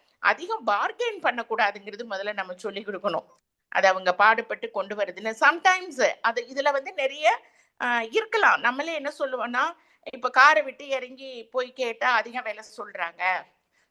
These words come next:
சொல்லட்டுமே, இப்ப என்னன்னு, அது உண்மை கூட தானே. ஒரு நடந்து வந்து ஒருத்தர், ஒருத்தர் வந்து ஒரு பொருளை வாங்குறதுக்கும் நமக்கு வந்து கொஞ்சம் அஃபோர்டபுளா தான் நம்ம இருக்கோம் அப்படிங்கிறப்ப,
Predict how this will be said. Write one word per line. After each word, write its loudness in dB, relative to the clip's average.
சொல்லட்டுமே, 0
இப்ப -6
என்னன்னு, -2
அது 4
உண்மை 0
கூட 2
தானே. 0
ஒரு -6
நடந்து 4
வந்து 0
ஒருத்தர், 0
ஒருத்தர் -4
வந்து 0
ஒரு 2
பொருளை 0
வாங்குறதுக்கும் 0
நமக்கு 4
வந்து 4
கொஞ்சம் 6
அஃபோர்டபுளா 4
தான் 0
நம்ம -8
இருக்கோம் -10
அப்படிங்கிறப்ப, -4